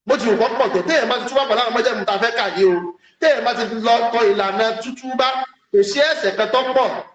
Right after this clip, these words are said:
tọ́lọ́run ò lè fi orí jì yàn o. Wọ́n ní ẹnìkan lọ bá Al-Hasan Al-Basri rahimahullah ta'ala níjọ́ kan.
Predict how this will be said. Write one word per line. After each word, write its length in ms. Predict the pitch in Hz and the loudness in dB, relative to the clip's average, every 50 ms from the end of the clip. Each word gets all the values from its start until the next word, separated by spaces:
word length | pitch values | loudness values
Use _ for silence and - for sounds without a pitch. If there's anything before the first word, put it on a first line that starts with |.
| _ | _
tọ́lọ́run 380 | - 180 190 190 175 165 165 156 | -2 0 2 2 2 0 -2 -2
ò 60 | 143 | -2
lè 100 | 143 156 147 - | -2 -2 -4 -4
fi 100 | - - 147 | -6 -4 -6
orí 160 | 151 151 160 | -4 -4 -4
jì 140 | 160 160 165 | -4 -4 -4
yàn 220 | 151 139 127 120 | -2 -2 -2 -4
o. 60 | 117 - - _ _ _ _ _ _ _ _ _ _ _ _ _ _ _ _ _ _ _ | -4 -6 -10 _ _ _ _ _ _ _ _ _ _ _ _ _ _ _ _ _ _ _
Wọ́n 160 | - 202 240 247 | -2 0 2 2
ní 60 | 247 | 2
ẹnìkan 240 | 226 208 190 - 226 214 | 0 0 0 0 2 2
lọ 80 | 214 214 | 2 2
bá 140 | 220 240 240 233 226 220 185 | 2 0 0 0 -2 0 0
Al-Hasan 440 | 214 226 220 220 226 226 247 226 196 | 0 0 0 -2 -2 0 0 0 0
Al-Basri 400 | 185 175 - 196 202 202 208 175 | 0 0 0 -2 0 0 0 -2
rahimahullah 540 | - - 180 196 190 180 175 180 185 180 165 | -2 -2 -4 0 0 0 2 2 2 0 0
ta'ala 280 | - 165 156 165 160 151 | 0 0 0 0 0 -2
níjọ́ 240 | 147 151 147 160 151 | -6 -6 -6 -6 -6
kan. 160 | - 135 123 | -6 -10 -14